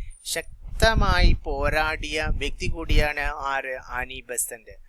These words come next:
അതുപോലെ സ്ത്രീകളുടെ അവകാശങ്ങൾക്കും ജനന നിയന്ത്രണത്തിനും വേണ്ടി വാദിച്ച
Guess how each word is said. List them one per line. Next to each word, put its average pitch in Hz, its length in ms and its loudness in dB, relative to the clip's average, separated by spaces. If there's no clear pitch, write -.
അതുപോലെ 160 580 -6
സ്ത്രീകളുടെ 160 580 -6
അവകാശങ്ങൾക്കും 165 1160 -4
ജനന 175 380 -2
നിയന്ത്രണത്തിനും 175 800 -8
വേണ്ടി 156 300 -8
വാദിച്ച 147 680 -6